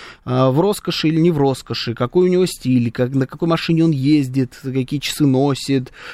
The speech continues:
э, каких женщин предпочитает, там, я не знаю, вот когда вы погружаетесь, вам это вообще в принципе надо? Или вы как-то стараетесь судить о человеке скорее по его делам? Потому что лично мне абсолютно наплевать, даже если бы он жил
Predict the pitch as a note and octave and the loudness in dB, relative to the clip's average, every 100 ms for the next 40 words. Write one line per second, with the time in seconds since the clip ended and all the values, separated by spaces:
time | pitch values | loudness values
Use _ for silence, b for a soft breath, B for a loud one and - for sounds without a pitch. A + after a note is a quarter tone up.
0 | B C#3 C#3+ C#3 C#3+ D3 B2+ D#3+ D#3+ D3+ | B 2 2 0 -6 -2 2 2 2 -2
1 | D3 D3 E3+ - E3 - C3+ C#3 A#2+ A2 | -2 -2 -2 0 -2 2 2 2 0 -2
2 | B2+ D3 D3 A#2+ - F3+ F3 D#3 D#3+ E3+ | -2 0 0 -2 -2 0 0 -4 -2 0
3 | F3 D3 - C#3+ C#3 A3+ A3+ G3+ G3+ - | 2 0 -2 -6 0 0 0 -2 -4 -4
4 | G3 A3+ E3+ - C3+ D#3+ D#4 B3 G#2 B | -4 0 -2 -2 0 2 2 -2 -8 B
5 | B B B - C#4+ C#4+ A3+ C#4 B3 G3+ | B B B -2 2 2 2 2 4 4
6 | E3+ D3+ G3+ G3 F3+ - G#3+ A#3+ G#3+ F3 | 4 2 -2 -4 -8 0 2 2 0 -4
7 | - F#3 F#3 G#3+ F3 F3 F3+ F#3+ - - | -2 0 0 -2 -2 0 0 -2 -12 -2
8 | F3+ F#3+ F3 F3 D#3+ F3 F3 E3 D#3+ D3+ | 2 2 2 2 4 4 4 4 2 2
9 | D3+ G3+ B2 F2+ C#3 F#3+ - E3 A3+ A#3+ | 2 2 0 -2 -2 -2 0 0 0 0
10 | - D#3 C#3+ C#3 C3+ G#3 _ _ C#3+ D#3 | 0 2 2 2 -2 -8 _ _ -4 -2
11 | - B3 F#4 - D#3 A#2+ C3+ B2 G#2+ _ | 0 0 0 0 -2 0 -2 -2 -4 _
12 | B B C#3 B3 D4 D4 C4 G#3+ F#3 F#3 | B B 0 2 2 -2 -2 0 2 2
13 | F#3+ G#3 F3 C3 D3+ A3 A#3 | 2 4 2 0 0 2 2